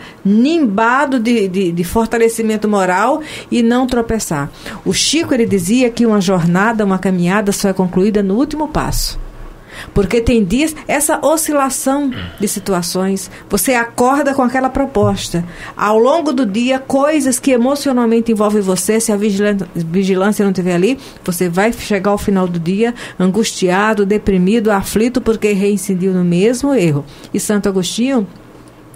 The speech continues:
quando ele nos fala isso, lá no, no Livro dos Espíritos, ele fala com autoridade.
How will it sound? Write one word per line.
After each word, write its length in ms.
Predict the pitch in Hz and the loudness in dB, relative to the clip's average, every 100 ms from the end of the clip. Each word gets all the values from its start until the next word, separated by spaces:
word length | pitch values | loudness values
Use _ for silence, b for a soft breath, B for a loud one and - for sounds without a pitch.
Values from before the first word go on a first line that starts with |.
| - - | -12 -2
quando 260 | 190 196 | 0 2
ele 120 | 185 | 2
nos 220 | 180 170 - | 0 -2 -2
fala 260 | 165 147 | -2 0
isso, 480 | 156 220 226 - 156 - B B B 170 | 0 -2 -2 -6 -8 -10 B B B 0
lá 280 | 185 247 | 2 2
no, 280 | 285 254 202 | 2 2 2
no 240 | 185 185 180 | 2 2 2
Livro 240 | 185 170 | 0 0
dos 180 | 175 165 | -2 -2
Espíritos, 800 | 156 - 175 220 214 - - - B B | -4 -2 0 2 0 -4 -8 -10 B B
ele 220 | - 220 214 | -2 0 0
fala 380 | - 226 233 | 0 2 2
com 180 | 226 233 | 0 2
autoridade. 1120 | 220 208 - 240 247 254 175 165 170 170 135 | 2 0 -2 0 2 2 0 2 0 -2 -8